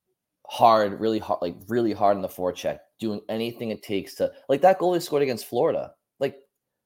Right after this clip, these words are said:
that, that all happens 'cause of a strong forecheck. Um, I'm not saying he hasn't been doing it here and there, but, like, if you're slumping, like,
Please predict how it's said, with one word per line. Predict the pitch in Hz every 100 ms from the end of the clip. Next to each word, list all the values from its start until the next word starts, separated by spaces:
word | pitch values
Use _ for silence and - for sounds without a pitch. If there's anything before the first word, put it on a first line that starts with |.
| _
that, | 120 -
that | 208
all | 214
happens | 165 - 226 127
'cause | - 107
of |
a | 104
strong | - 127 117
forecheck. | - 151 165 - - _ _ _ _ _
Um, | 107 107
I'm | -
not | 135 -
saying | 190 170
he | 143
hasn't | 127 127 120
been | 104 90
doing | 117 113
it | 98
here | 110 104
and | 95 104
there, | 113
but, | 87
like, | 85 87 - _ _
if | 113 95
you're | 113 139
slumping, | 143 - 107 104 80 71 71 _ _ _
like, | 92 87